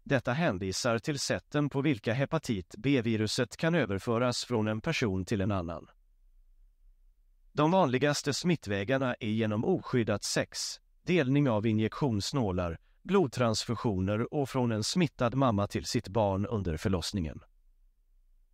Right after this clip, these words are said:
Kronisk hepatit B. Detta är en form av hepatit B-infektion där sjukdomen kvarstår i kroppen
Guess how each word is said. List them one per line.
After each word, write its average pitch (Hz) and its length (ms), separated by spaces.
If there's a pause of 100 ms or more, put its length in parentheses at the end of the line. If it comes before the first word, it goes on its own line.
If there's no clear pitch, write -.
(480)
Kronisk 170 600
hepatit 143 560
B. 92 300 (300)
Detta 160 460
är 123 180
en 143 100
form 143 340
av 113 140
hepatit 127 640
B-infektion 135 840
där 101 200
sjukdomen 104 680
kvarstår 113 600
i 123 60
kroppen 92 500